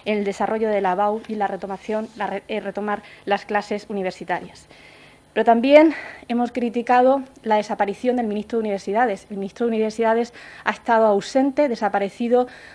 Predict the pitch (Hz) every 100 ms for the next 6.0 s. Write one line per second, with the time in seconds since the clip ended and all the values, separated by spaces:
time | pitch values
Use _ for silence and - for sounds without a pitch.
0 | - 214 208 214 214 285 294 311 269 269
1 | 269 277 240 220 220 233 220 220 220 226
2 | 226 - - - 262 262 262 240 226 233
3 | 247 - 226 208 202 196 208 196 196 175
4 | 180 175 - - - - 214 220 233 247
5 | 240 262 233 233 226 226 214 214 247 -